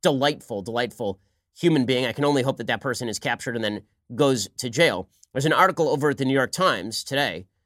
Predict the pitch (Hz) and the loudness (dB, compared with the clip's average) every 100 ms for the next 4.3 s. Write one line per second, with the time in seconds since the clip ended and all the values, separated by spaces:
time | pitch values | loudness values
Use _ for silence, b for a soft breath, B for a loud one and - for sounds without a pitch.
0 | _ 101 110 156 139 113 104 170 165 - | _ -6 0 0 0 -2 4 6 6 2
1 | 117 107 107 104 120 120 170 202 147 160 | 0 0 -6 -6 -4 2 2 2 0 -2
2 | 156 120 175 214 202 143 175 170 - 101 | -2 0 2 2 2 0 0 0 -4 -8
3 | 113 117 110 165 170 151 156 151 113 - | -4 -4 2 4 4 0 0 -2 -2 0
4 | 151 98 95 | 0 0 -6